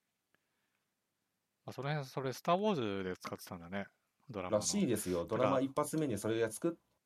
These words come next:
Speaker 1: うん。
Speaker 2: 使って、で、それを撮った、その言ってしまって映像監督
Speaker 1: うん。
Speaker 2: を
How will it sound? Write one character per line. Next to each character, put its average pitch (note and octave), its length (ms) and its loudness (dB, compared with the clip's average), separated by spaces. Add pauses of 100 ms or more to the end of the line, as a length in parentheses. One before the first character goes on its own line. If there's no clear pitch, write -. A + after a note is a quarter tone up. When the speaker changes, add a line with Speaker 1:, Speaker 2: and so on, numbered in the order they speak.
(120)
Speaker 1:
う A2+ 60 -8
ん。 - 20 -6
Speaker 2:
使 A3+ 120 4
っ A#3+ 40 -4
て、 F#3 640 4 (500)
で、 G3 80 -2
そ C4 160 2
れ F4+ 120 8
を F#4 80 4
撮 F4+ 160 4
っ - 20 0 (220)
た、 G3 440 4
そ - 160 -6
の G2 80 -2
言 G2+ 80 0
っ G2+ 40 -6
て B2+ 80 -4
し C3+ 100 -4
ま C#3 40 -2
っ - 40 -2
て C3+ 100 2
映 D3 80 6
像 C#3+ 180 -2
監 C3+ 200 -2
督 B2+ 440 -4
Speaker 1:
う A2 60 -10
ん。 F#2+ 260 -10 (360)
Speaker 2:
を E3+ 340 4